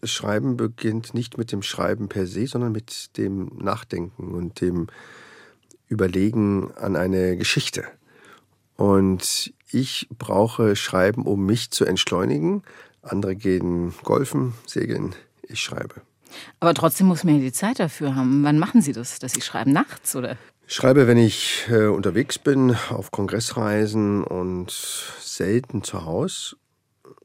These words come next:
Speaker 1: Und meine Frau ist glücklicherweise sehr verständnisvoll, dass ich die eine oder andere Zeit kriege, dann zu schreiben.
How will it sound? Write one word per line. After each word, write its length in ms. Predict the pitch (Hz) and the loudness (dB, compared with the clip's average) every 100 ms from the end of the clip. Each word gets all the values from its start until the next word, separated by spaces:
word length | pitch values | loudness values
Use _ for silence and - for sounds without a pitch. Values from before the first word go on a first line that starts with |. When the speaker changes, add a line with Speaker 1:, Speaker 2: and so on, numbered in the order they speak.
| - | -16
Speaker 1:
Und 680 | - 107 101 95 95 - - | -6 -2 0 0 -2 -6 -10
meine 240 | - 95 92 | -6 -4 -4
Frau 220 | - 101 | -2 -4
ist 300 | 92 - - _ | -4 -8 -14 _
glücklicherweise 600 | 101 101 - - 85 90 | -10 -6 -4 -2 -2 -2
sehr 180 | 85 85 | -2 -2
verständnisvoll, 880 | - 85 - 98 98 - - 113 101 - - - - - _ | -4 -6 -6 -4 -4 -6 0 0 0 -6 -20 -20 -20 -20 _
dass 180 | - 95 | -8 -4
ich 260 | 98 - - | -4 -4 -6
die 220 | - - | -4 0
eine 240 | 85 92 | 0 2
oder 180 | 92 90 | 2 0
andere 360 | 87 85 90 80 | 0 -2 -2 -4
Zeit 340 | - 80 80 | -2 -2 -2
kriege, 400 | - - 95 87 | -6 -4 -2 -2
dann 260 | 82 73 76 | -4 -4 -6
zu 160 | - | -6
schreiben. 440 | - - - 104 | -8 -8 -8 -10